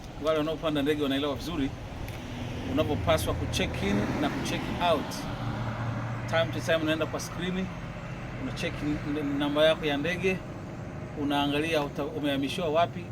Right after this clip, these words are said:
Mabadiliko ya ndege yanaweza kuwepo anytime, wakati wote. Kwa hiyo, lazima ucheck out, ucheck in. Eh, hata kama uliambiwa tarehe fulani ndio unaondoka, saa fulani ndio unaondoka,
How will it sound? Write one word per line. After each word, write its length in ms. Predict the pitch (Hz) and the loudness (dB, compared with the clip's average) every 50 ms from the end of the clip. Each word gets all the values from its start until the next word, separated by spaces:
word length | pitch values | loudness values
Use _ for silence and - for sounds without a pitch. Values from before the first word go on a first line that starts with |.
| - 156 147 | -6 -4 -2
Mabadiliko 600 | 143 143 139 147 143 143 143 170 226 - 196 185 | -2 -2 0 -2 -2 -2 -2 -4 -4 -2 -2 -2
ya 80 | 160 | -2
ndege 240 | 147 156 180 165 156 | -2 -2 -2 -2 -2
yanaweza 400 | 147 135 139 143 156 156 147 143 | 0 0 0 0 -2 -2 -4 -6
kuwepo 480 | - - 151 156 151 - - - - 165 | -4 -4 -4 -4 -4 -6 -8 -6 -4 -4
anytime, 440 | 160 143 127 - - 139 147 156 156 160 - | -2 -4 -4 -6 -6 -6 -6 -6 -6 -8 -8
wakati 280 | 123 - - 120 - - | -8 -8 -10 -10 -10 -10
wote. 240 | 98 - - - - | -10 -10 -12 -12 -10
Kwa 120 | - 123 135 | -6 -2 0
hiyo, 240 | 147 143 131 131 - - - - - - - - - - - - - - | 0 0 0 -2 -4 -8 -10 -10 -10 -10 -8 -8 -8 -8 -10 -10 -6 -2
lazima 320 | 135 135 143 139 131 139 127 | 0 0 0 0 0 -2 -4
ucheck 320 | 117 - - 170 147 - | -4 -4 -6 -4 -2 0
out, 200 | 170 170 175 170 - - - - - - | 0 0 0 -2 -4 -8 -8 -8 -8 -6
ucheck 300 | - - 135 120 - - | -4 -4 -4 -6 -6 -6
in. 80 | 104 - - - - - - - - - - - - - - - - - - - - - - - - - - - - - - - - 127 | -8 -8 -8 -8 -8 -8 -8 -8 -8 -8 -10 -10 -10 -10 -10 -10 -10 -10 -12 -12 -12 -12 -12 -10 -10 -10 -10 -10 -10 -10 -10 -10 -8 -6
Eh, 380 | 127 127 127 127 127 127 127 - - | -6 -4 -4 -4 -4 -4 -4 -4 0
hata 320 | 151 170 180 - - 180 | 0 0 0 0 -4 -4
kama 320 | 180 - 165 170 165 165 156 | -2 0 0 0 2 2 2
uliambiwa 440 | 147 143 143 139 143 147 165 156 | 4 4 4 2 2 2 0 0
tarehe 360 | 143 - 160 143 143 165 160 143 | 0 0 -2 0 0 0 0 -2
fulani 440 | - - 147 147 160 165 165 156 | -2 -2 0 2 2 2 4 2
ndio 180 | 147 147 160 156 | 0 2 2 2
unaondoka, 680 | 143 139 135 127 127 123 123 147 156 147 - - 113 117 - - - - - - - - - - - - | 2 0 0 0 0 0 2 2 2 0 0 -4 -10 -10 -10 -12 -14 -14 -14 -16 -16 -16 -16 -16 -16 -14
saa 280 | - - - 165 165 165 | -12 -4 0 2 4 4
fulani 340 | 143 143 160 165 160 156 147 | 2 2 0 2 2 2 2
ndio 160 | 143 135 156 | 0 2 2
unaondoka, 640 | 147 139 135 127 123 127 147 156 139 - - 120 | 2 2 0 0 2 4 4 4 4 2 -2 -10